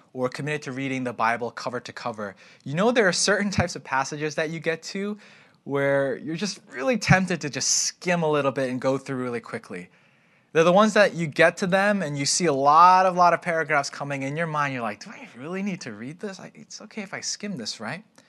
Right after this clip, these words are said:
You know, it's things like when you get to lists and lists of,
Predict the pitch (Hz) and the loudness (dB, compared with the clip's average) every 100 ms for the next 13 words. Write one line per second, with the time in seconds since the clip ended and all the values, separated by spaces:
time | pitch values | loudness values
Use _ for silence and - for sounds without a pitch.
0 | _ _ _ _ _ _ 190 151 135 - | _ _ _ _ _ _ -2 -2 -2 -2
1 | 220 220 214 185 175 160 160 131 143 156 | 0 2 0 0 -2 -2 -2 -4 -2 -2
2 | - 151 139 - 123 117 | -4 -4 -4 -4 -6 -8